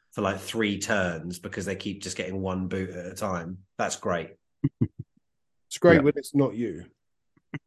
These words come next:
Speaker 1: I remember once playing with Louise, and she teleported into a room that had a locked door on either side, and I was like, "That's,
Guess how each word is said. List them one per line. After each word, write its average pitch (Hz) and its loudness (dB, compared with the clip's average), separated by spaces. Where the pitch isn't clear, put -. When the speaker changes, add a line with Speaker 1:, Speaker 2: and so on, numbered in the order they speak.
Speaker 1:
I - 0
remember 151 8
once 143 8
playing 131 4
with 123 4
Louise, 120 4
and 104 -4
she - -6
teleported 107 0
into 104 2
a 101 2
room 104 2
that 107 -4
had 110 -2
a 104 0
locked 113 0
door 113 4
on 113 4
either 113 4
side, 135 2
and 120 4
I 110 4
was 101 0
like, 101 0
"That's, 101 -6